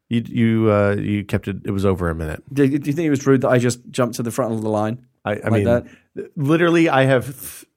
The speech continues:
Speaker 1: one, two, three, seven, eight. I have twenty-four questions that we haven't gotten to over the last few weeks. But your question was more important than all those people's
Speaker 2: I,
Speaker 1: questions.
Speaker 2: I like to think so.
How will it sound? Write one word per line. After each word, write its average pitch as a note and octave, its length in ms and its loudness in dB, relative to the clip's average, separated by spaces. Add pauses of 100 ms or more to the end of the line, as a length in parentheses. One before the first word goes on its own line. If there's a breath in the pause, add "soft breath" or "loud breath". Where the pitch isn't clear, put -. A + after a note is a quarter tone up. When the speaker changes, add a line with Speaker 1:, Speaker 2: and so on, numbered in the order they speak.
(280)
Speaker 1:
one, C#3+ 260 2
two, C#3 160 -2
three, B2+ 400 -4 (260)
seven, B2 540 -6 (240)
eight. C3 400 -2 (480 soft breath)
I C#3 80 2
have D3+ 120 4
twenty-four E3+ 480 2
questions A2+ 420 0
that G#2+ 60 -2
we A2 60 0
haven't A2 180 2
gotten G#2 240 2
to G#2 120 0
over F#2+ 140 0
the F#2+ 60 0
last G2 260 0
few F#2+ 180 -2
weeks. F2+ 260 -2
But - 260 -2
your C3 200 2
question C#3+ 300 0
was B2 100 -2
more B2+ 140 0
important A#2+ 320 -4
than A#2 100 -2
all G#2+ 160 -2
those A2+ 160 -2
people's A2+ 320 -8
Speaker 2:
I, - 20 -20
Speaker 1:
questions. A#2+ 320 -2
Speaker 2:
I A2+ 120 -2
like C3 180 -2
to - 80 -12
think F#3+ 220 -2
so. C4 300 -2